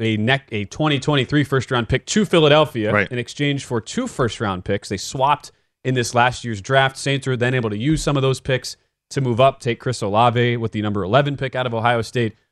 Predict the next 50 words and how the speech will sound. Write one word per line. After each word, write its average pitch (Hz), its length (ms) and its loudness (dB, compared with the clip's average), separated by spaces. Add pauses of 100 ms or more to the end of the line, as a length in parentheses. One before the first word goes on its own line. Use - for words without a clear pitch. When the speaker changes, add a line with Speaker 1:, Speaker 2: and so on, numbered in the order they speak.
(160)
Speaker 1:
but 131 180 2
lost 120 360 4
their 151 100 0
twenty 135 300 -4
twenty-three 131 420 -2
first-rounder 120 480 0
in 104 80 0
the 98 80 -4
process. 104 500 0
So 101 280 -2 (400)
the 120 280 4 (360)
division 180 340 4
of 156 160 2
misery 151 560 4 (260)
keeps 165 300 0
getting 147 280 2
worse 151 320 4
as 123 200 -4
that 139 140 0
number 151 220 -2
five 143 340 -4
pick 151 220 -4
is 123 140 -8
currently 135 300 -8
controlled 123 440 -6
instead 104 300 -10
of 80 80 -14
the 147 40 -14
Saints 147 440 -10
by 110 180 -4
the 104 100 -4
Eagles, 104 320 -4
Mike. - 300 -14
Speaker 2:
<laughs> - 0 -
Think - 840 -2
about 85 260 -4
that. 82 160 -4
They 107 140 -2
can't 120 240 -2
even 92 200 0
tank 107 280 0
if 98 80 -2
they 92 100 0
wanted 95 320 0
to. 67 180 -6
But, 90 220 -4
uh, 85 320 -4
yeah, 110 220 0
that's, 107 380 -2
that's 95 280 0